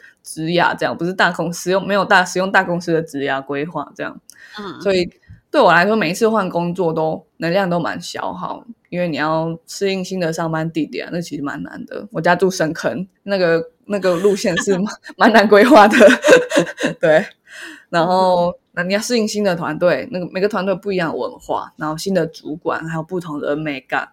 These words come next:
Speaker 1: 新的工作内容，即使一样是卖东西、卖产品或卖服务，其实差很多。然后
Speaker 2: 嗯。
Speaker 1: 要有一个又从零开始的那种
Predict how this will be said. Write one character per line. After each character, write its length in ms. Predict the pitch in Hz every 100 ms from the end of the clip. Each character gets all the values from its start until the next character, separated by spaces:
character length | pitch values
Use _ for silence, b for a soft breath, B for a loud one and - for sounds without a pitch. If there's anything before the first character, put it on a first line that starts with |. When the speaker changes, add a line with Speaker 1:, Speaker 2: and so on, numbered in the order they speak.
| _
Speaker 1:
新 180 | - 269
的 140 | 262 220
工 180 | 240
作 200 | 254 269
内 180 | 254 247
容， 260 | 120 117 180
即 140 | 180
使 140 | 180 160
一 100 | 165
样 180 | 180
是 200 | 180 185
卖 200 | 175 185
东 240 | 160 151 165
西、 240 | - 135
卖 160 | 170 165
产 240 | 160 143
品 200 | 143 139
或 80 | 165
卖 160 | 165 160
服 200 | - 151
务， 80 |
其 140 | 151 156
实 260 | - 143 147
差 200 | - 190
很 140 | 143
多。 240 | 170 147 160 _ -
然 180 | 156 147
后 500 | 160 160 151 135 -
Speaker 2:
嗯。 20 | b b b
Speaker 1:
要 140 | 170 165
有 60 |
一 40 | 170
个 140 | 147
又 180 | 196 180
从 320 | - 156 143
零 160 | 143 -
开 180 | 156
始 140 | 160 151
的 140 | 156
那 160 | 156 151
种 280 | 101 123